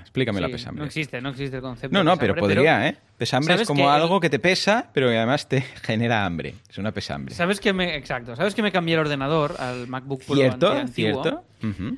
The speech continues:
Speaker 2: Eh, por el nuevo, y el antiguo se lo he dado al hermano de Alba, ¿vale?
Speaker 1: Vale.
Speaker 2: Entonces, para dárselo, eh, bueno, se lo he dado, se lo he vendido. Y para vendérselo,
Speaker 1: Ah,
Speaker 2: es
Speaker 1: no es
Speaker 2: un
Speaker 1: lo
Speaker 2: reset.
Speaker 1: mismo.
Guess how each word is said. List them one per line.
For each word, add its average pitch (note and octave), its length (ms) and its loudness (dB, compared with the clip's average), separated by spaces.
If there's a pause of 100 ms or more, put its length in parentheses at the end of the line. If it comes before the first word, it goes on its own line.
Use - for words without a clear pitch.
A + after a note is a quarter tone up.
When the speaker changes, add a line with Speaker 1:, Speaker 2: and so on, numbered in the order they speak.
Speaker 2:
Eh, D3+ 120 -8
por B2+ 140 -6
el B2 100 -6
nuevo, F3 380 -2
y E3+ 100 -2
el D#3+ 60 2
antiguo G3 560 0
se - 160 -8
lo D3+ 100 0
he - 20 0
dado D#3 340 2
al B2+ 380 -4
hermano B2+ 380 -4
de B2+ 240 -4
Alba, G#2+ 360 -10 (220)
¿vale? B2+ 440 0
Speaker 1:
Vale. A#2+ 180 -6
Speaker 2:
Entonces, C3+ 220 -8
para B2 180 -2
dárselo, F3+ 580 0 (320)
eh, B2 280 -8
bueno, A#2+ 180 -8
se A2+ 120 -14
lo A2 60 -10
he - 40 -8
dado, G#2 160 -14
se - 40 -20
lo A#2 60 -12
he - 20 -10
vendido. A#2 340 -12 (420)
Y D#3+ 80 -4
para B2 240 0
vendérselo, G3 640 -2
Speaker 1:
Ah, E3 120 2
Speaker 2:
es F#3 60 4
Speaker 1:
no D#3 60 4
es C3 60 4
Speaker 2:
un - 20 4
Speaker 1:
lo A#2 60 4
Speaker 2:
reset. C#3+ 120 4
Speaker 1:
mismo. C3 340 0